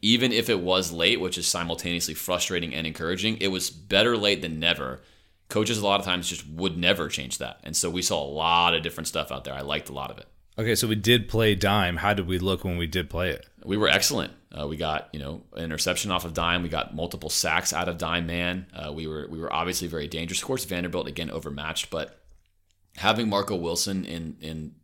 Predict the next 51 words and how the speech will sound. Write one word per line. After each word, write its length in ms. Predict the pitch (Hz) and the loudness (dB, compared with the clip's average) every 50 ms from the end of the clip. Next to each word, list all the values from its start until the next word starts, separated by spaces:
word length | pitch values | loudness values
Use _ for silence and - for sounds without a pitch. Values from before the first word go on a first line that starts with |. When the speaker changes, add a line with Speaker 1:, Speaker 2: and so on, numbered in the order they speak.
| _ - | _ -16
Speaker 1:
the, 440 | 65 73 71 76 71 71 69 - - | -14 -12 -10 -8 -8 -8 -10 -12 -14
the 160 | - 71 78 | -16 -12 -10
nickel 300 | 76 80 92 - - - | -4 -4 -4 -2 -2 -4
position 320 | 71 73 73 76 - 76 73 | -6 -6 -8 -8 -8 -8 -8
changes 320 | - 85 85 78 78 - | -8 -8 -6 -6 -6 -6
everything, 340 | - 76 76 76 - - 62 | -6 -6 -8 -8 -10 -12 -8
especially 640 | 62 - - - - - 98 90 - - - 92 | -4 -4 -2 -2 -2 -2 0 0 0 0 -2 -2
when 160 | 80 82 80 76 | -6 -6 -8 -8
he's 140 | 73 73 - | -10 -10 -8
on 240 | - 71 76 76 71 | -8 -8 -8 -6 -8
the 80 | 69 65 | -8 -8
line 220 | 64 64 65 60 | -8 -10 -10 -10
of 80 | 62 - | -10 -10
scrimmage. 500 | - - 62 50 50 - - - - _ _ _ _ _ _ _ _ _ _ _ | -10 -10 -12 -14 -12 -14 -14 -14 -14 _ _ _ _ _ _ _ _ _ _ _
There's 180 | - 85 82 92 | -4 -2 0 2
no 160 | 95 104 110 | 2 2 2
clean 240 | 107 - 110 107 98 | 2 0 0 0 0
release. 280 | 90 85 82 85 82 - | 0 0 0 -2 -2 -2
There's 180 | 69 - 80 | -6 -8 -6
no 220 | 80 80 87 92 98 | -4 -2 0 2 2
one 180 | 104 110 107 | 2 2 2
to 40 | 101 | 0
throw 120 | 104 107 | 0 0
the 80 | 95 90 | 0 0
ball 220 | 78 82 82 85 | 2 2 2 2
to 120 | - - 82 | 0 0 -2
right 160 | 85 85 85 | -2 0 0
away. 160 | 82 85 82 | 0 0 0
You're 120 | 80 73 - | -2 -2 -2
altering 440 | - 87 95 101 - 107 104 101 | 0 2 2 2 2 -2 -2 -2
their 120 | 95 87 78 | -2 -2 -2
route 200 | 78 76 76 76 | -2 -2 -2 -4
combinations. 500 | - 80 78 76 76 78 73 78 78 71 | -4 -6 -6 -4 -4 -4 -4 -4 -6 -8
You're 120 | 69 - | -8 -6
altering 380 | - 76 92 196 - 117 107 101 | -2 0 0 0 0 -2 -2 -2
their 100 | 95 90 | -2 -4
spacing, 420 | - - - 76 76 - 85 69 | -4 -4 -4 -6 -6 -6 -6 -6
all 200 | - - 87 101 | -2 0 0 0
the 60 | 113 | 0
things 300 | 110 - - 92 92 82 | -2 -4 -4 -4 -4 -6
we 80 | 76 69 | -6 -2
liked. 240 | 73 98 123 120 120 | 2 2 2 2 2
But 80 | 104 | 0
more 140 | 123 160 190 | 0 0 0
importantly, 420 | 185 - - 156 180 - 139 104 90 | -2 0 0 0 0 0 0 0 0
Alan, 300 | 90 90 92 92 92 - - - - - - - - - - - _ _ | 2 2 0 0 -2 -6 -10 -16 -20 -20 -20 -20 -20 -20 -20 -20 _ _
you're 160 | - 107 120 - | -2 -2 -2 0
playing 340 | - - 143 180 196 196 | 0 0 0 2 2 0
to 160 | 190 - 135 117 | 0 2 2 2
our 80 | 104 | 2
personnel. 560 | - - 104 95 - 82 82 95 - - - | 2 0 -2 -2 0 0 0 0 -2 -2 -6